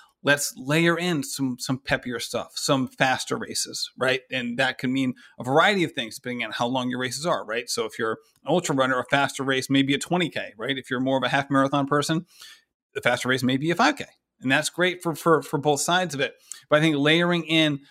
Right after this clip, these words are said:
those speed stimuli into the spring after coming out of this big aerobic build, especially considering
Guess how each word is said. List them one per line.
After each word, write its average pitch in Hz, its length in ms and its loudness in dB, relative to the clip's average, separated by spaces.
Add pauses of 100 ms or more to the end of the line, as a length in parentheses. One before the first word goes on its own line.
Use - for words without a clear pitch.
(240)
those 143 260 2
speed 170 280 -4
stimuli 123 720 -2 (360)
into 147 240 0
the 127 60 -4
spring 175 540 2 (720)
after 143 280 0
coming 143 360 0
out 160 220 4
of 139 160 2
this 131 160 -2
big 139 220 0
aerobic 123 420 0
build, 160 360 4 (160)
especially 196 640 0
considering 120 840 -2